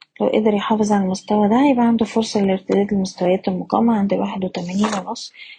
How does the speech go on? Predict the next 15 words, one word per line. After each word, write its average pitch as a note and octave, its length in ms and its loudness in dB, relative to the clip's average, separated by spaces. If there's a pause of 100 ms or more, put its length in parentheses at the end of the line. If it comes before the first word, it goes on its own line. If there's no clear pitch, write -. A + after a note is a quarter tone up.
(140)
ويجي A#3 260 2
مستوى A3 520 2
الأربعة G3 480 0
وتمانين F#3 560 -2
جنيه. - 360 -12 (440)
أما A#3+ 180 4
كسر G#3 340 -4
مستوى F#3 300 -4
التمانية F#3+ 420 -2
وسبعين F#3 520 -2
جنيه F#3+ 260 0
لأسفل - 580 0
هتبقى B3+ 360 0
إشارة A3 320 0
ضعف، G3+ 420 -2